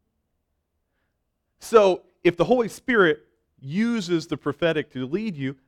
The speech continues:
test it. If it's true and good,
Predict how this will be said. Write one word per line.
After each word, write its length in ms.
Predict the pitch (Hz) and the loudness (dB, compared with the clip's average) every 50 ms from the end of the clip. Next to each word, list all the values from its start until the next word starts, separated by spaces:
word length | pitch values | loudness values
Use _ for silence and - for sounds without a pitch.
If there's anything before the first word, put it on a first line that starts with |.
| _ _ _ _ _ _ _ _ _ | _ _ _ _ _ _ _ _ _
test 360 | - - 349 311 - - - - | -2 2 2 2 2 0 -8 -10
it. 240 | 107 - _ _ _ _ _ _ _ _ _ _ _ _ _ _ _ _ _ _ _ _ _ _ _ _ _ _ _ _ _ _ _ _ _ _ | -10 -10 _ _ _ _ _ _ _ _ _ _ _ _ _ _ _ _ _ _ _ _ _ _ _ _ _ _ _ _ _ _ _ _ _ _
If 180 | 196 202 190 196 | 8 8 8 6
it's 180 | 160 - - | 4 0 -2
true 520 | - - - 262 262 285 302 311 311 277 - - - _ _ _ _ _ _ _ _ _ _ _ _ _ _ _ _ _ - | -12 -6 -2 0 0 0 0 -2 -2 -4 -8 -16 -20 _ _ _ _ _ _ _ _ _ _ _ _ _ _ _ _ _ -6
and 200 | 160 156 151 131 | -6 -6 -4 0
good, 380 | 151 214 254 311 330 - - | 0 2 2 0 -2 -6 -10